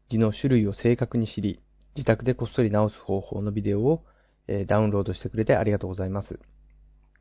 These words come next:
で、あの、最初にね、注意しておかなくちゃいけないんですけども、僕自身は、その、お医者さんじゃないっていうことですね。肛門科のお医者さんでもないし、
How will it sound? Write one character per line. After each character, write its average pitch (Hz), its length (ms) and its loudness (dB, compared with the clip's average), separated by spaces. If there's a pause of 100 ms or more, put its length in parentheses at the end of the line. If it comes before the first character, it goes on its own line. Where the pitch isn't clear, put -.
(180)
で、 123 220 2 (520)
あ 107 140 -4
の、 101 260 -2
最 151 180 6
初 165 120 0
に 165 100 -2
ね、 156 140 0
注 160 180 2
意 139 40 2
し - 40 -10
て - 80 0
お 113 60 2
か 110 80 2
な 104 80 2
く - 60 -8
ち - 80 -2
ゃ - 20 2
い 104 40 -2
け 110 100 0
な 101 80 4
い 101 40 2
ん - 40 -2
で 95 60 -4
す - 60 -14
け 104 80 0
ど 104 120 0
も、 104 260 0 (480)
僕 117 200 0
自 208 160 4
身 120 200 0
は、 95 300 -2 (240)
そ - 120 -14
の、 95 260 -6 (440)
お 127 80 4
医 120 60 4
者 117 100 6
さ 143 140 4
ん 117 60 2
じ 101 60 0
ゃ 98 40 0
な 104 100 2
い 104 40 4
っ - 20 -4
て - 100 -10
い - 40 -6
う - 20 -6
こ - 80 -10
と - 80 -10
で - 80 -8
す 104 100 -12
ね。 98 160 -8 (220)
肛 110 160 4
門 107 220 2
科 120 100 2
の 156 260 0
お 113 120 0
医 - 20 0
者 110 100 -4
さ 120 140 2
ん 113 40 2
で 98 60 -2
も 98 100 -4
な 101 120 -2
い 98 60 -2
し、 160 280 -4